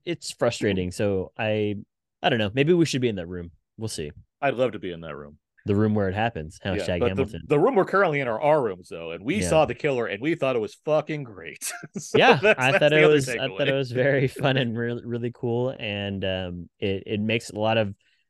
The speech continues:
Speaker 1: uh, neat choices, um, including a, a, a darkness fight, but it's got a lot of humor and, and it has a lot to, uh, of Fincherisms, and I think everyone should see it in theaters.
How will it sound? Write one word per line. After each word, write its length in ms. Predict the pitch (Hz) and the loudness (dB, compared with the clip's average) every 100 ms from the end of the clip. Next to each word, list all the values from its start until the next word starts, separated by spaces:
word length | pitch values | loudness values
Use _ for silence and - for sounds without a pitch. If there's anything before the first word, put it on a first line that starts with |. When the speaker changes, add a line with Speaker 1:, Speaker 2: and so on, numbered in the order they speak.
| _ _ - | _ _ -8
Speaker 1:
uh, 420 | 98 98 95 98 - | -2 -2 -2 -4 -4
neat 340 | 147 139 147 | 0 0 0
choices, 640 | - 135 139 185 208 208 - - | 0 0 0 0 -4 -4 -12 -10
um, 380 | 101 101 139 104 | -4 -2 -4 -6
including 420 | 104 123 120 113 | -4 -2 0 0
a, 280 | 104 104 98 - | -2 -4 -6 -8
a, 60 | |
a 20 | |
darkness 520 | 104 98 110 - 131 - | -10 -4 -4 -4 -6 -2
fight, 280 | 143 160 - | -2 -2 -6
but 340 | 110 110 95 - _ | -6 -4 -4 -6 _
it's 200 | 95 101 | -20 -12
got 140 | 110 104 | -6 -4
a 40 | |
lot 180 | 101 95 | -4 -4
of 80 | 95 | -6
humor 360 | 107 101 101 | -6 -4 -4
and, 240 | 95 95 90 | -4 -8 -10
and 500 | 92 92 90 87 87 _ _ _ _ | -10 -10 -10 -12 -16 _ _ _ _
it 80 | 123 | -4
has 200 | 160 175 | -2 0
a 60 | 143 | 2
lot 220 | 139 139 | 2 2
to, 100 | 135 107 | 0 0
uh, 360 | 76 107 82 | -2 -4 -4
of 80 | 95 | -6
Fincherisms, 720 | - 104 92 85 82 82 - | -4 -4 -4 -8 -10 -14 -16
and 280 | 101 92 80 - _ - | -12 -10 -10 -14 _ -12
I 140 | 95 | -8
think 160 | 117 110 | -4 -4
everyone 240 | 110 110 | -2 -4
should 160 | 110 - | -6 -6
see 80 | |
it 60 | 113 | -4
in 100 | 110 | -4
theaters. 460 | 131 110 80 - | -4 -4 -6 -12